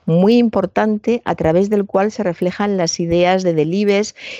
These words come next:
y las claves de su concepción del mundo que luego vamos a ir viendo en el resto de su obra, más o menos elaboradas, más o menos quizá con, eh, ciertos toques que puedan indicar madurez, pero tampoco variando tanto. Las claves fundamentales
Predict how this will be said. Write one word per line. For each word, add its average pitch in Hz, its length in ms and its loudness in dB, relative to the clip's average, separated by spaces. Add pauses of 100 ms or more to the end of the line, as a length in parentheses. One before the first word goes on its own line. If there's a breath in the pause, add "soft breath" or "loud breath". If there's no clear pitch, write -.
y 170 160 0
las 165 220 0
claves 185 460 0
de 190 100 -4
su 170 120 -6
concepción 160 560 -4
del 185 140 -2
mundo 196 360 0
que 175 100 0
luego 180 260 2
vamos 196 340 -2
a 202 60 -2
ir 185 140 -2
viendo 202 280 -2
en 202 80 -2
el 170 140 0
resto 180 300 -2
de 196 100 0
su 190 180 -4
obra, 202 380 2
más 180 260 -4
o 190 60 -4
menos 196 360 -4
elaboradas, 180 680 0
más 165 240 -6
o 185 60 -6
menos 175 420 -2 (520 loud breath)
quizá 170 300 -2
con, 180 360 -2
eh, 165 400 0
ciertos 180 400 -2
toques 185 320 -2
que - 100 -2
puedan 175 280 0
indicar 170 540 -2
madurez, 170 520 -2
pero 190 280 -2
tampoco 247 440 -4
variando 180 540 0
tanto. 139 320 -6 (140)
Las 143 260 -2
claves 240 420 0
fundamentales 202 760 -4